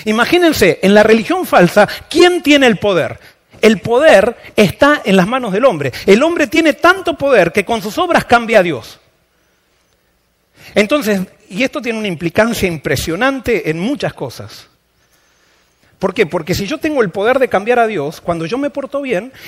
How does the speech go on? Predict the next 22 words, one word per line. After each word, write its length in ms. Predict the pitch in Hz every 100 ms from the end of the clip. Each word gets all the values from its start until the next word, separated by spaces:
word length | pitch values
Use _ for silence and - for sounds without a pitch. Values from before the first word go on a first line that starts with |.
| -
entonces 380 | 185 214 233 -
tengo 240 | 254 254
el 80 | 208
poder 320 | 202 202 262
también 260 | 226 214 247
de 100 | 220
cambiar 320 | 170 196 208
otras 200 | 185 156
personas. 500 | 165 - 269 147 180
Entonces, 320 | 170 262 226
cuando 240 | - 185
yo 160 | 202 330
veo 180 | 277 196
que 120 | 185
Dios 160 | 254 254
me 100 | 247
bendice 380 | 220 180 160
porque 260 | 160 165 170
yo 100 | 277
me 140 | 339
porto 300 | - 269 294
bien, 240 | 277 196